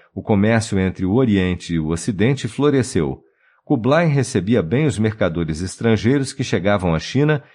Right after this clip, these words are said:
entre eles o veneziano Marco Polo, que mais tarde assombrou os europeus com suas histórias sobre uma grande civilização no Oriente.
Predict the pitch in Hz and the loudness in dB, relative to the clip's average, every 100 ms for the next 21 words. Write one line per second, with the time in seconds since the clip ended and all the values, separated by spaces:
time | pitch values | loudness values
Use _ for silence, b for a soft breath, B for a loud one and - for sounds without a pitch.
0 | b b 127 135 127 131 127 110 95 95 | b b 0 0 4 4 4 2 0 0
1 | 107 110 101 92 85 76 80 - 107 - | 2 2 0 0 0 -2 -2 -4 -6 0
2 | 123 123 85 B B B 131 139 170 - | 2 2 0 B B B -2 2 2 2
3 | 135 143 131 131 131 104 87 135 139 98 | 0 2 0 0 0 0 2 2 2 2
4 | 95 90 - 135 147 - b - 127 113 | 2 0 0 2 2 -2 b -2 0 0
5 | 156 151 101 - 120 127 104 101 - 107 | 2 0 0 -2 0 2 2 0 0 0
6 | 113 104 85 110 165 135 123 - 135 127 | 2 0 0 0 0 0 -4 -4 -2 -2
7 | 98 92 82 - 123 120 117 107 82 69 | 0 -2 -2 0 0 2 2 2 0 -2
8 | - 62 | -8 -16